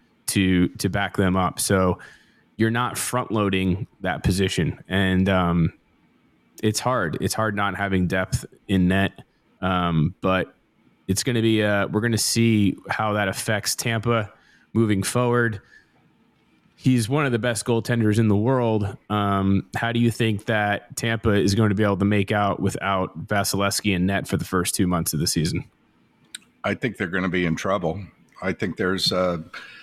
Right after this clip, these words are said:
Speaker 2: they got problems to begin with. You know, Stamkos isn't happy. Um, it's, I don't think it's the same team that it was three years ago, four years ago. So I think that's gonna be a big problem, losing,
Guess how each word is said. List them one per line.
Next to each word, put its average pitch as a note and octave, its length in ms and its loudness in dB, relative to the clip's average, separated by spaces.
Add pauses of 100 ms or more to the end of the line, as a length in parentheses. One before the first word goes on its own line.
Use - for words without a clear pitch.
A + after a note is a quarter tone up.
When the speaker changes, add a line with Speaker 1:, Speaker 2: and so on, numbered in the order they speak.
(380)
Speaker 2:
they A#2 140 -2
got A#2+ 180 -2
problems A#2+ 720 2 (160)
to - 80 -6
begin G#2 360 0
with. A2 340 2
You G2+ 100 -4
know, F#2+ 120 0
Stamkos G#2 760 -2
isn't G2+ 260 0
happy. F#2 760 -2
Um, D2+ 540 -2 (1600)
it's, - 320 -2 (100)
I - 80 -2
don't G2+ 200 -4
think A2+ 140 -4
it's G2 160 -2
the F2+ 80 -2
same F#2+ 380 2
team F#2+ 320 2
that F2+ 120 2
it D#2 140 -2
was F2+ 640 0
three F#2+ 240 0
years E2+ 320 2
ago, A#2 280 2
four E2+ 260 0
years E2+ 280 0
ago. A2+ 340 -2 (140)
So E2+ 640 0
I F#2 100 -2
think G2+ 200 -2
that's C3+ 180 0
gonna D3 180 0
be C#3 120 0
a G#2 60 -2
big A#2+ 240 -4
problem, D#2+ 520 2
losing, F2 560 2